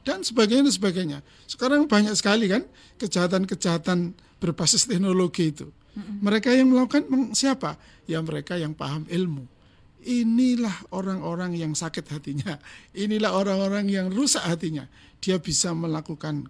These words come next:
Speaker 1: kerusakan-kerusakan yang sangat parah.
Speaker 2: Innalillahi.
Speaker 1: Na'udzubillah min dzalik, Mbak Ayu, ya.
Speaker 2: Mhm.
Speaker 1: Semoga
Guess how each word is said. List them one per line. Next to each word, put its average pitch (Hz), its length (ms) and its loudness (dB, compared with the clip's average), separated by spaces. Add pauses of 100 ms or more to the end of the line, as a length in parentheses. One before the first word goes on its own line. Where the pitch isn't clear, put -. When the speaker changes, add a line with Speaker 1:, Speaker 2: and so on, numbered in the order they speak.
Speaker 1:
kerusakan-kerusakan 185 1400 -4 (460)
yang 156 320 -4
sangat 147 500 -8 (380)
parah. 117 400 -10 (420)
Speaker 2:
Innalillahi. 190 1200 -16
Speaker 1:
Na'udzubillah 175 460 0
min 180 120 4
dzalik, 175 280 4
Mbak 160 180 -4
Ayu, 165 200 -2
ya. 196 100 4
Speaker 2:
Mhm. 196 400 -8
Speaker 1:
Semoga 175 640 -6